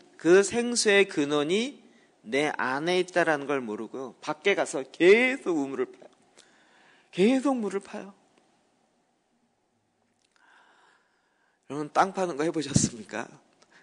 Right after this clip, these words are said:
노동 중에 땅 파는 거 제일 힘든 노동입니다. 왜 그 군대 가는 사람 중에 육군 가는 사람을 땅 깨라고 그러겠어요?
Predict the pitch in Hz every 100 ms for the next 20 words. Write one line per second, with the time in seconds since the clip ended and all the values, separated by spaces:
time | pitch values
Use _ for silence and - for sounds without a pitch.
0 | _ 110 104 - - 131 170 165 160 143
1 | 147 - 135 180 - 185 170 151 151 -
2 | 135 131 143 135 - 120 110 120 117 110
3 | 92 - _ _ _ _ _ _ _ _
4 | _ _ _ _ - - 123 135 131 -
5 | _ - _ _ _ 113 101 - 127 127
6 | 127 123 82 - 117 123 123 120 117 117
7 | 113 107 120 - 143 131 98 - - 113
8 | 120 120 107 104 110 165 202 - 170 143
9 | 120 107 98 98 -